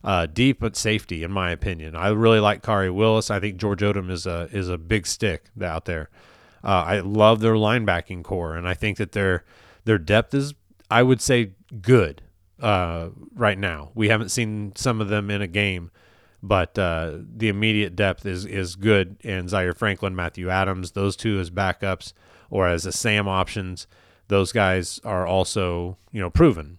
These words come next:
They, they played last year. They weren't major contributors, but they were good enough to be in,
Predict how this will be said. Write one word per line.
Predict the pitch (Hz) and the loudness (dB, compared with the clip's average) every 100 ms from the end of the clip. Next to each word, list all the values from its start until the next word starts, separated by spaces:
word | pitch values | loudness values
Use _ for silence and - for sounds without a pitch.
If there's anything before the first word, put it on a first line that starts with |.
| - | -6
They, | 110 | -2
they | 98 104 | 0 0
played | 95 120 107 | 0 -2 0
last | 98 90 - | 0 -2 -2
year. | 107 101 | -4 0
They | 104 | 0
weren't | 104 92 | 0 -4
major | 101 101 104 104 107 104 | -6 -6 0 2 2 0
contributors, | - 98 107 92 98 | -4 -6 -6 -4 -4
but | 98 110 | -4 -4
they | 107 | 0
were | 104 90 | -2 0
good | 107 | -2
enough | 98 92 - | -2 -4 -4
to | 101 | -6
be | 95 92 | -6 -4
in, | 90 85 | -6 -10